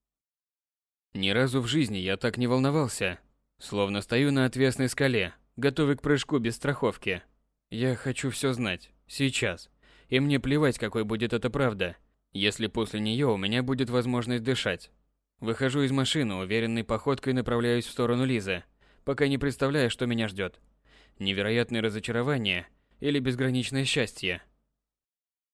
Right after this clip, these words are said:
Лиза. От неожиданности вздрагивает, понимает, кто стоит у нее за спиной. И тут же сжимается, подобно стальной пружине на максимум. Оборачивается,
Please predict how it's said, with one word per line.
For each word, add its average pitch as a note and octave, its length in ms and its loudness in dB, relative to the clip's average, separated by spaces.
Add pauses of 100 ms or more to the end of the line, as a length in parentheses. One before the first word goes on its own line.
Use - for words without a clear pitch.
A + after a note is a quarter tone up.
(280)
Лиза. G2 460 -2 (1500)
От F#2 180 -4
неожиданности C3+ 680 0
вздрагивает, A2+ 680 0 (200)
понимает, C#3+ 440 0
кто - 180 0
стоит A#2 320 0
у B2 40 0
нее A#2+ 220 2
за A#2+ 100 -2
спиной. A#2 480 -2 (540)
И G2+ 140 0
тут A#2+ 220 2
же B2 140 2
сжимается, A#2 600 -2
подобно A2+ 420 2
стальной B2 320 0
пружине B2+ 420 0
на C#3 100 0
максимум. A2 540 -4 (480)
Оборачивается, A2+ 920 0